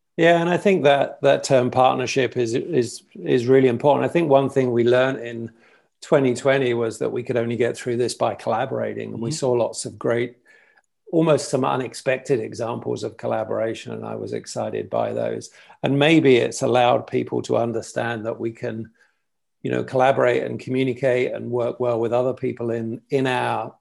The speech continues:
Speaker 1: ecosystem, in our space, without, without feeling we're,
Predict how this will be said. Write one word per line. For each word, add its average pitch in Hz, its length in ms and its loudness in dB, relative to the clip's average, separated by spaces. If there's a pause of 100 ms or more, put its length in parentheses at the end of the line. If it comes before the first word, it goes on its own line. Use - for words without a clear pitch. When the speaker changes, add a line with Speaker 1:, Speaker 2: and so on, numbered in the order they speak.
Speaker 1:
ecosystem, 123 760 -6
in 117 100 -8
our 110 180 -10
space, 123 540 -4
without, 117 480 -4 (320)
without 120 400 0
feeling 117 380 -6
we're, 113 400 -6